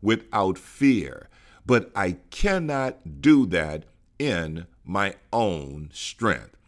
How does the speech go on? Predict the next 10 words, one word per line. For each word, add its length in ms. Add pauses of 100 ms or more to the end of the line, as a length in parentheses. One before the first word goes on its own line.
(500)
So 180
we 160
found 460
out 200
and 120
we 120
discovered 600
that 220
Job, 500
he, 320